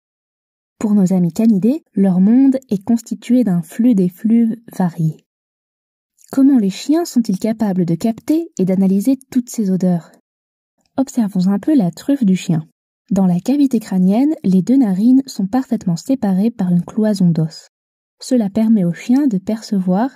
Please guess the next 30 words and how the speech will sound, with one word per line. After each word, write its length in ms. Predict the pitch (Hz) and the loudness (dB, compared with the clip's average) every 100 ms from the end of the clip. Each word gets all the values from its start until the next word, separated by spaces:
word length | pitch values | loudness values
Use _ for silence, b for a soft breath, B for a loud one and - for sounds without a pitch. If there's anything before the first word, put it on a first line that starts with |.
| - | -12
si 220 | - 190 | -8 -2
une 100 | 196 | 0
odeur 260 | 190 180 | 0 -2
provient 320 | - - 185 180 | -4 -4 0 0
de 60 | |
sa 180 | 170 170 | -2 -6
gauche 340 | 170 240 - - | -2 -2 -4 -6
ou 80 | 170 | -4
de 80 | 165 | -2
sa 140 | 156 | -2
droite. 420 | 165 165 - - _ _ _ _ - - - - _ - - - - - _ - - - | -2 -2 -6 -20 _ _ _ _ -20 -20 -20 -20 _ -16 -16 -20 -20 -20 _ -20 -8 -2
Lorsqu'il 360 | 180 - 180 | -2 -2 -6
prend 200 | - 262 | -2 2
une 100 | 277 | 2
inspiration, 600 | 202 - 180 170 - 247 320 _ _ - | 2 -4 -4 -4 -4 -4 -4 _ _ -2
une 140 | 202 | 0
partie 280 | 190 254 - | 0 -2 -2
de 100 | 190 | 0
l'air 260 | 190 220 285 - | 2 0 -2 -4
remonte 500 | 185 214 214 240 269 | -4 0 2 2 0
dans 120 | - 180 | -4 -4
le 80 | |
sinus 320 | 170 202 208 220 | -4 -2 -2 -2
frontal. 420 | - 170 165 170 - _ _ _ _ _ | -4 -4 -4 -6 -8 _ _ _ _ _
Le 140 | 190 | -2
sinus 480 | 185 196 208 330 - - | -2 0 2 0 -4 -8
est 120 | - | -4
une 100 | 190 | -2
petite 240 | 240 247 | -2 -2
cavité, 480 | - 208 185 - 160 | -2 -2 -2 -4 -6